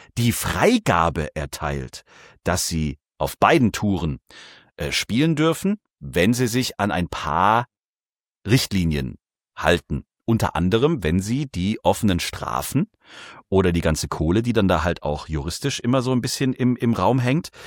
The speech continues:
äh, wenn sie das bezahlen. Und alle haben zugestimmt.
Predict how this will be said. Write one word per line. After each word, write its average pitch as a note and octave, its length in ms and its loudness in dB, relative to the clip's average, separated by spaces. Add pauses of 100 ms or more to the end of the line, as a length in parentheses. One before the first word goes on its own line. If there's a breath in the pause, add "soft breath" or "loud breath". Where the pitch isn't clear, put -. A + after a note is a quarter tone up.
(240 loud breath)
äh, - 160 -6
wenn E2 360 -2
sie C#3+ 220 -4
das - 300 -2 (360)
bezahlen. D#2 640 2 (920 soft breath)
Und - 220 -6
alle F#3+ 320 4
haben D3 200 4
zugestimmt. - 760 -6